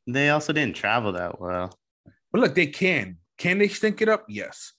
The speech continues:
Speaker 2: But if they show up, then it's lights out.
Speaker 1: But,
Speaker 2: If
Speaker 1: like
Speaker 2: Middleton is playing like Middleton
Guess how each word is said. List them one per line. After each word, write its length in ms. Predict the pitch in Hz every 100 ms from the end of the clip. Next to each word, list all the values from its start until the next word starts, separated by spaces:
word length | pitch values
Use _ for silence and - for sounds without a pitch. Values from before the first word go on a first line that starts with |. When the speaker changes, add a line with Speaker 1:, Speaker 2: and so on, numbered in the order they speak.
| _ _ -
Speaker 2:
But 180 | 143 165
if 220 | 175 -
they 140 | 196
show 320 | 175 175 151
up, 180 | 107 71 _ _ _ _ _ _
then 120 | 135
it's 120 | 117 113
lights 240 | 87 -
out. 200 | - - _ _ _ _ - -
Speaker 1:
But, 120 | 127 135
Speaker 2:
If 0 |
Speaker 1:
like 120 | 160
Speaker 2:
Middleton 340 | 170 175 180
is 140 | 160 143
playing 260 | 175 156
like 140 | 143 131
Middleton 640 | 143 151 147 160 165